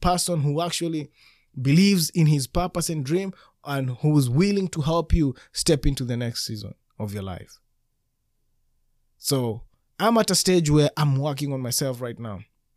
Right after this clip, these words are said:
And I'm using this space to speak to you and also speak to myself because I'm also learning and growing. But I said, I will not wait until I reach a certain height of my life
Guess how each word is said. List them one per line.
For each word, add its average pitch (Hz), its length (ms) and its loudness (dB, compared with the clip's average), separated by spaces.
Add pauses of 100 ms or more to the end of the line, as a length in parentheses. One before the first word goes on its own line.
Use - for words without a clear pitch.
(140)
And 151 160 0
I'm 131 140 4
using 180 460 6
this 170 180 0
space 160 320 -2
to 139 80 -6
speak - 380 -4
to 196 80 -4
you 180 240 -2 (180)
and 147 160 0
also 156 220 0
speak - 300 -4
to 175 80 -2
myself 156 380 -2
because 147 420 -4
I'm 156 140 0
also 156 200 -4
learning 143 360 -8
and 131 140 -12
growing. 143 340 -6 (520)
But 165 160 4
I 170 80 2
said, 196 360 2 (140)
I 147 80 2
will 185 140 6
not 220 260 0
wait 214 280 0
until 202 360 0
I 180 60 2
reach 185 300 -4
a 170 40 -4
certain 185 320 -4
height 190 300 -2
of 170 100 -4
my 170 140 -4
life 180 480 -6